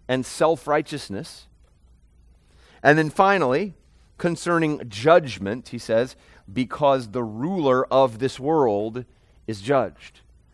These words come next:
The ruler of this world is the devil. That's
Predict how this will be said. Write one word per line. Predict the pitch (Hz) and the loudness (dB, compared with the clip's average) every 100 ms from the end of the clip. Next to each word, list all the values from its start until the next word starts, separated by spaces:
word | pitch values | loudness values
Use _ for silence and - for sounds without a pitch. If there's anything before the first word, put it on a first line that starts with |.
| _ _ _ - | _ _ _ -14
The | 104 | -10
ruler | 110 175 160 131 | -4 -2 2 2
of | 117 | 0
this | 101 107 123 | -2 -6 -4
world | 160 131 107 - | 0 0 0 -4
is | 117 | -8
the | 95 | -10
devil. | 95 127 120 85 - _ _ _ | -2 0 0 -4 -18 _ _ _
That's | 107 113 - | -4 -4 -8